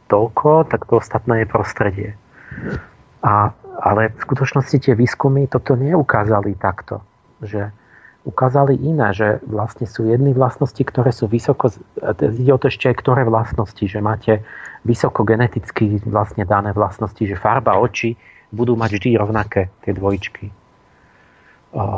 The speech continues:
alebo nejakú krvnú skupinu, alebo niečo. Potom sú také medzi, že to je niekde na tej interakcii. A, napríklad, kde to mám? A,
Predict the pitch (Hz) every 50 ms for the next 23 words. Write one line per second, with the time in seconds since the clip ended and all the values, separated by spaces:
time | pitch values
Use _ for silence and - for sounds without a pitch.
0 | 101 101 101 101 101 101 104 104 101 - 98 - - - - 101 107 104 104 -
1 | - - - - - - 110 104 104 104 101 101 95 98 101 98 98 98 98 95
2 | - - - 95 92 _ _ _ _ _ _ - - - _ - 120 - - 160
3 | 139 - 147 135 - 135 - - 123 101 98 101 104 98 101 117 143 170 190 160
4 | 104 107 104 - 120 110 110 123 120 110 110 107 113 110 - 117 104 98 101 90
5 | - 107 104 98 95 95 - - - 113 113 127 139 165 175 147 - _ _ _
6 | _ _ _ _ _ _ _ _ _ _ _ _ _ _ _ _ _ _ - 113
7 | 101 101 101 101 101 101 104 104 107 113 113 - - 110 107 - - - 104 104
8 | 104 104 104 - - - - _ _ _ _ _ _ _ _ _ _ _ _ _
9 | _ _ _ _ _ _ - 107 - - 101 104 - - 110 101 101 101 104 110
10 | 120 123 131 135 - _ _ _ _ _ _ _ _ _ _ _ _ _ _ _
11 | _ _ _ _ _ _ _ - - 101 98 98 101